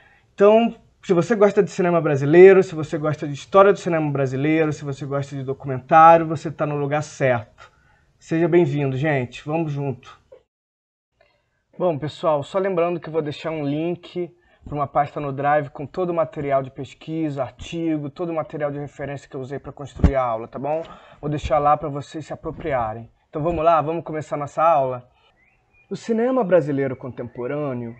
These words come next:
é reconhecidamente diverso, embora ainda tenha um longo caminho no que se refere às questões de representatividade. O nosso cinema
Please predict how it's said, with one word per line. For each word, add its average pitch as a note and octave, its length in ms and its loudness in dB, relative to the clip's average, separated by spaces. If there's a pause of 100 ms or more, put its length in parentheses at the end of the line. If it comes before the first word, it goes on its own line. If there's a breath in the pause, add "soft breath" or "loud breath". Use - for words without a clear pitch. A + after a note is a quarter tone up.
(100)
é D3+ 320 -6
reconhecidamente D#3 1160 -2
diverso, D3 760 -4 (540)
embora C#3+ 420 2
ainda D3+ 180 -2
tenha E3 240 -8
um F3+ 120 -4
longo F3 600 0
caminho C#3 440 -6
no D3+ 80 -8
que - 100 -20
se - 140 -14
refere D3 640 -4
às D#3 100 -6
questões D3 540 -8
de D3+ 60 -6
representatividade. D#3 1200 -6 (1120 soft breath)
O D#3+ 120 -4
nosso G3 300 2
cinema C#3+ 600 -4